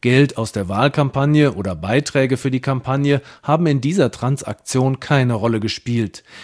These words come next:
Er habe seinem Anwalt eine monatliche Summe gezahlt, damit dieser falsche Anschuldigungen gegen ihn stoppe. Dies sei bei prominenten oder wohlhabenden Leuten ein üblicher Vorgang.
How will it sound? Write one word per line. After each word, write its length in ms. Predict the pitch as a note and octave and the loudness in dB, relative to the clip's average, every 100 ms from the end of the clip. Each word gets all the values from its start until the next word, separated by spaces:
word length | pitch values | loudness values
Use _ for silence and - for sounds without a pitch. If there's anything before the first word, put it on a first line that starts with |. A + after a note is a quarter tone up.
| - | -2
Er 260 | C#3 F3 A#2+ | 2 2 2
habe 220 | A#2+ A2 | 0 0
seinem 280 | G#2 G2+ G2 | 0 -2 0
Anwalt 420 | B2 C3+ C3+ C3 | 0 6 4 6
eine 180 | D#3 D#3+ | 2 2
monatliche 640 | D3 B2 A2 G#2+ A2+ C#3 | 2 2 -2 -4 -4 -2
Summe 280 | B2+ D3+ D#3 | 2 4 4
gezahlt, 520 | C3 - D3 C#3+ C#3 - - | 2 0 2 2 2 -4 -10
damit 340 | B2 C#3+ C#3 D3+ | -2 -2 -2 -4
dieser 320 | E3 E3+ D#3 | 0 2 2
falsche 500 | - B2+ A#2 - C#3+ | 2 0 2 -2 -2
Anschuldigungen 800 | C#3 B2+ C3+ B2+ B2 B2 C3 C3+ | -2 0 0 2 2 0 0 0
gegen 300 | A2+ A2 A#2+ | 0 0 0
ihn 140 | C#3 | -2
stoppe. 480 | C3+ - C3 C3+ A2+ - - - | -4 0 0 0 -4 -8 -20 -8
Dies 180 | A#2 B2 | -4 2
sei 180 | C3 B2+ | 4 4
bei 160 | B2+ D3+ | 4 2
prominenten 720 | - D#3+ E3 C#3 A2+ G#2 A#2 | 2 4 4 4 0 -2 -4
oder 260 | F#2+ G2 | 0 0
wohlhabenden 600 | F#2+ B2 A#2+ A#2+ B2+ B2 | 2 2 4 2 2 2
Leuten 400 | B2 B2+ C#3 - | 6 6 6 0
ein 140 | D3+ E3 | -4 -2
üblicher 440 | B2 - A2 C3 | -4 -4 -6 -6
Vorgang. 560 | - C#3+ C#3 C3 A#2 | 0 2 4 2 0